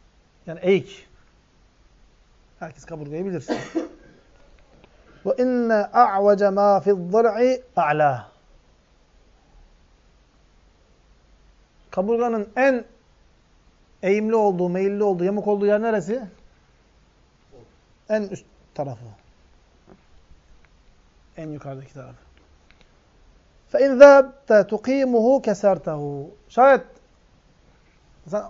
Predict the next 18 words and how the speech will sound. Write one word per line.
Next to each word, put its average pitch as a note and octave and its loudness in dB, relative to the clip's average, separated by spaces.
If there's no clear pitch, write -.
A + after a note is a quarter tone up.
alıp A3+ -4
bu F#3+ -18
kaburgayı G3+ -4
böyle G3+ -2
ortasından G3 -12
tutup - -12
düzeltmeye G3+ 0
çalışırsan G3 -4
ne G3 -2
yaparsın F#3+ 2
diyor D#3+ -6
Aleyhisselatü D#3 -6
Vesselam? E3 -6
كَسَرْتَهُ. C#3 -4
Onu F#3+ -4
kırarsın. C#3 -4
وَاِنْ A#3 2
تَرَكْتَهُ B3 6